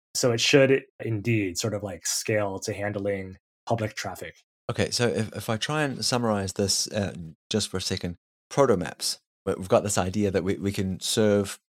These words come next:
Speaker 2: you know, planet scale maps without a server, es-, essentially. That this is the, the kind of concept we're working on here. And to that end, you've created something called M P tiles, which is kind of like a cloud optimized geotiff in that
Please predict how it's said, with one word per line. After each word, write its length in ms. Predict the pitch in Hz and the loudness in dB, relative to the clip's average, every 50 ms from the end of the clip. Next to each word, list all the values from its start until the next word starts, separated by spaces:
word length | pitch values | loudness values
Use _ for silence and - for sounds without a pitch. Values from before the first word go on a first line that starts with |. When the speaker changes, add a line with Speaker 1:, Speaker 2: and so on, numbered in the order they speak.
| _ _ _ _ - | _ _ _ _ -12
Speaker 2:
you 60 | 87 | -8
know, 20 | - | -2
planet 280 | - 104 104 120 120 | 2 2 2 2 0
scale 320 | - - - 104 107 104 98 | -2 -2 0 2 2 2 0
maps 560 | - 98 98 95 92 - - - - - - _ _ _ _ _ _ - | 0 0 0 0 0 -2 -4 -6 -6 -6 -10 _ _ _ _ _ _ -6
without 340 | - 101 101 98 104 98 98 | -2 -2 0 0 2 0 0
a 60 | 95 | 0
server, 400 | 90 - - 90 87 87 82 73 - | 0 0 0 0 0 -2 -4 -8 -8
es-, 160 | 82 80 78 - | -10 -12 -10 -8
essentially. 540 | 85 - - 85 78 - - - - 87 - - | -6 -4 -4 -4 -6 -8 -8 -10 -12 -16 -12 -6
That 160 | - - - - | -6 -6 -2 -2
this 160 | 101 - - | -2 0 0
is 220 | 101 92 - - _ _ - - - | -2 -2 -4 -6 _ _ -20 -14 -8
the, 160 | - 98 - | -6 -6 -4
the 140 | - - - | -4 -4 -2
kind 180 | - 104 92 | 0 0 0
of 60 | 90 | -2
concept 340 | - - 92 90 - 90 - | -4 -6 -6 -4 -4 -4 -4
we're 80 | - 87 | -4 -4
working 320 | 87 85 82 85 - 80 | -4 -4 -4 -4 -6 -8
on 80 | 71 80 | -10 -8
here. 180 | 85 82 78 - _ _ _ _ _ _ - | -8 -10 -10 -12 _ _ _ _ _ _ 0
And 160 | 107 101 101 | 2 2 2
to 80 | 110 104 | 2 4
that 200 | 120 123 117 - | 6 6 6 6
end, 280 | 107 113 104 98 95 95 | 6 4 2 2 0 0
you've 180 | 104 95 - | -2 -2 0
created 320 | - 110 104 101 98 98 92 | 0 2 4 4 4 4 2
something 300 | - 104 78 - 101 98 | 0 -2 0 -2 -2 -4
called 240 | - 98 92 90 - _ - | -2 -2 -2 -4 -4 _ -2
M 260 | 110 107 104 104 101 | 0 2 2 2 0
P 220 | 104 - 101 95 95 | 0 -2 -2 -2 -2
tiles, 540 | - - 85 80 80 76 71 - - - - _ _ _ _ _ _ | -4 -6 -6 -6 -6 -6 -6 -8 -8 -10 -12 _ _ _ _ _ _
which 240 | - 113 107 - - | 2 2 4 6 6
is 320 | 107 104 98 - - - _ _ _ - | 6 6 4 4 0 -2 _ _ _ -8
kind 300 | - - 143 160 180 190 | -4 -2 0 0 0 0
of 80 | 175 - | 0 2
like 280 | 139 127 120 120 - - | 2 2 2 0 -6 -8
a 60 | 104 | -6
cloud 260 | - - 120 110 113 | -2 2 2 4 4
optimized 460 | 113 110 - - 101 101 98 98 - - | 2 0 0 0 0 0 0 -2 -2 -2
geotiff 500 | 104 107 95 - - - - - - _ _ _ _ - | 0 0 0 0 -2 -6 -8 -10 -12 _ _ _ _ 2
in 200 | 117 123 123 113 | 4 4 6 6
that 280 | 104 104 104 101 98 | 6 6 6 6 4